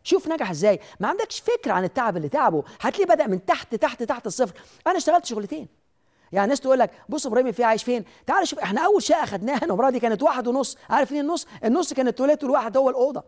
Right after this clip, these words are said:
يعني كل حاجة موجودة، والنص يعني ما كانش في، باب الوحيد كان باب الشارع.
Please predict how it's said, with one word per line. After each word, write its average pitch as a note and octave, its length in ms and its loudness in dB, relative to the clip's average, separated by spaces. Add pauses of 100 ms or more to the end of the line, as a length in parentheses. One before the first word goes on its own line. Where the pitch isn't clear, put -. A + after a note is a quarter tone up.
(260)
يعني G#3+ 220 2
كل D4+ 180 2
حاجة C4 200 2
موجودة، B3+ 300 0
والنص C4 260 0 (180)
يعني A3 220 2
ما F#3 80 -4
كانش E4 220 0
في، E4 140 -4
باب D4 220 0
الوحيد C4 240 0
كان A3+ 120 -4
باب C4 120 -2
الشارع. G#3+ 420 -8